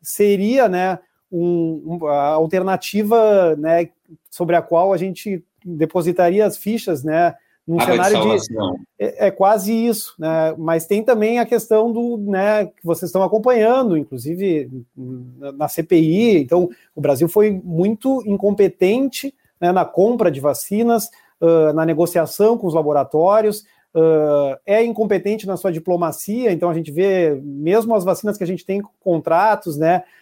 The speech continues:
Speaker 1: ah, não chegam os insumos, né, os ifa, né, o ifa pra produção das vacinas nos laboratórios nacionais.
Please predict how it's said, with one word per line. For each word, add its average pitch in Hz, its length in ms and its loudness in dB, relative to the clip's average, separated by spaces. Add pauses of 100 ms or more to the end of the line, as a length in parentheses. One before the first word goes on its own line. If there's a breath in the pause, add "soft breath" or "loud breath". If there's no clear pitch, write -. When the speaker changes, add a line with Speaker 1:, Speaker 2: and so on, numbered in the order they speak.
(160)
Speaker 1:
ah, 160 260 4
não 180 200 0
chegam 214 340 2
os 170 120 0
insumos, 180 640 -4
né, 170 240 0
os 143 380 -2
ifa, 185 460 -2
né, 160 160 -2
o 170 160 2
ifa 202 240 0
pra 160 160 -2
produção 175 440 -2
das 175 140 2
vacinas 160 420 -2
nos 170 120 -2
laboratórios 170 480 2
nacionais. 160 640 -6